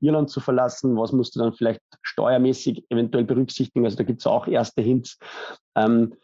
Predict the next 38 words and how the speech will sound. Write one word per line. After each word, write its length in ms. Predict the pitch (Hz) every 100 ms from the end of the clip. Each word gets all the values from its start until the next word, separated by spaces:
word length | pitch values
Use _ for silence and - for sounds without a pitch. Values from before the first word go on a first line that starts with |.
| _ _ -
äh, 260 | 139 147
sie 140 | 180 117
geben 160 | 127
dir 100 | 123
Tipps, 400 | 117 139 135 -
was 140 | - 113
weiß 180 | 120 135
ich, 140 | 127
schau, 160 | 113 117
dass 160 | 120
du 60 | 131
deine 180 | 120 123
ganzen 640 | 110 123 - 127 131 117
privaten 840 | 131 104 104 107 127 127 123 127 147
Sachen 400 | - 127 123 135
nur 120 | 131
irgendwo 240 | 131 131 123
sicherst, 800 | - 135 - 135 127 _ - - -
äh, 480 | 123 120 117 120 117
die 80 | -
du 80 | 120
vielleicht, 640 | - 117 113 117 - - - - _ _ _ _ _ _
äh, 220 | 123 117 120
wo 160 | 117
abgespeichert 580 | 95 - - 120 131 123
hast, 280 | 127 123 - _ - - - - -
äh, 120 | - 117
die 180 | 120
du 100 | 117
nur 100 | 123
runter-, 460 | 120 127 127 127 127
runterladen. 380 | 175 131 127 123
Also 200 | 117 143
sie 140 | -
erinnern 300 | 127 135 151
dich 120 | 139 131
total 360 | 123 107 123
viel, 420 | - 143 139 156